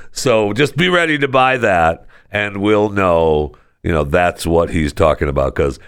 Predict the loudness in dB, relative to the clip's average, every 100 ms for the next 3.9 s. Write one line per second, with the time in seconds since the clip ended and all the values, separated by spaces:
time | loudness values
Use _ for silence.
0 | -20 _ _ -2 -2 -2 -2 2 2 2
1 | 0 -4 -8 -6 -2 -2 -2 -6 -6 -6
2 | -6 -6 -4 -6 -8 -6 -4 -2 -2 -4
3 | -6 -4 -2 -2 -4 -4 -4 -4